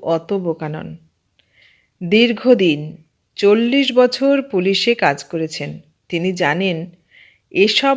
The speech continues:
কাজে পৃথিবীতে কাউকে বিশ্বাস করতে নেই। প্রথমত, লোকটা যদি বোকা হয়, এমন সব চিহ্ন রেখে আসবে যাতে দোষীকে খুঁজে বার করা শক্ত হবে না,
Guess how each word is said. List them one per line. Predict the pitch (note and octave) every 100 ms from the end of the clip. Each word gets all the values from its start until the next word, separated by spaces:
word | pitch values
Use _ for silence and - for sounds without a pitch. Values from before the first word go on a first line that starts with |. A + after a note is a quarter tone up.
| C4+
কাজে | - G3+ F#3 A3
পৃথিবীতে | A3 G3 F3+ G#3+ G#3+ G#3 A3+
কাউকে | A3 F3 F3 F3 G3
বিশ্বাস | E3+ - F3+ F3
করতে | - D#3 - -
নেই। | - E3+ _ _ _ _ _ _ _ _ _ _ _
প্রথমত, | G#3+ G#3+ B3 C4+ A#3 G3 F#3 A3+ _ _ _ _ _ -
লোকটা | F#3+ G#3+ C#4 B3
যদি | B3 A#3+
বোকা | F#3+ F#3+ F#3+ C4
হয়, | A#3 F3+ F3 - _ _ _ _ _ _
এমন | G3+ A3 C4 D4
সব | - D4 -
চিহ্ন | B3+ B3 B3+
রেখে | B3+ G3 G3 A#3+
আসবে | A3+ G3+ - A3+ C4+
যাতে | G#3 F3 F#3+ F#3 F#3 - - _ F#3
দোষীকে | F3+ G3 - C#4 C4 C#4 C#4
খুঁজে | - G#3+ G3 A3
বার | G3+ F#3 F3+
করা | - F3 E3+
শক্ত | - E3 - E3+
হবে | E3 C#3+ C3
না, | G#2+